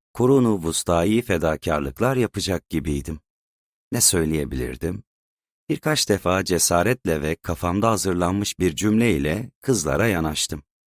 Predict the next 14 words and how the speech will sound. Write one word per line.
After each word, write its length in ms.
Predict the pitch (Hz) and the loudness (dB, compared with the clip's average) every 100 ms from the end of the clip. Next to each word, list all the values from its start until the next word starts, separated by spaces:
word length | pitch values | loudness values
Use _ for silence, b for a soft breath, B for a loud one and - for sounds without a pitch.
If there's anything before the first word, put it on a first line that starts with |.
| _ _ _ _ - | _ _ _ _ -8
Sonunda 520 | - 135 67 57 82 | 0 0 0 -6 -4
cümlemi 480 | 117 120 82 78 113 | 0 2 2 0 2
beğenmedim, 680 | 101 90 80 82 107 120 - _ _ - | 2 2 0 -2 -4 -4 -6 _ _ -4
söyleyemedim. 800 | - 101 85 82 76 76 76 - _ _ _ _ _ _ _ - | 0 2 2 0 -2 -6 -10 -16 _ _ _ _ _ _ _ -2
Beceriksizliğime 840 | 135 147 135 - 127 113 131 131 | 0 0 0 -2 0 2 4 4
küfrederek 760 | - 160 - 87 73 73 135 - _ _ | 2 -4 0 -2 0 -2 -2 -6 _ _
yine 240 | 170 123 101 - | 0 2 0 0
biraz 280 | 160 131 107 | 2 2 2
arkada 360 | 98 101 82 | 0 -2 -4
kalmıştım. 600 | - 76 73 76 - 76 - _ _ _ _ _ | -2 -4 -2 -6 -6 -10 -14 _ _ _ _ _
Bu 60 | 131 | -4
sefer 500 | - - - 107 - _ _ - | -4 -2 -2 -2 -4 _ _ -2
onlar 440 | 101 101 87 71 | 0 2 2 0
durmuşlardı. 760 | 82 76 76 - 80 76 - | -2 -2 -2 -2 -2 -4 -6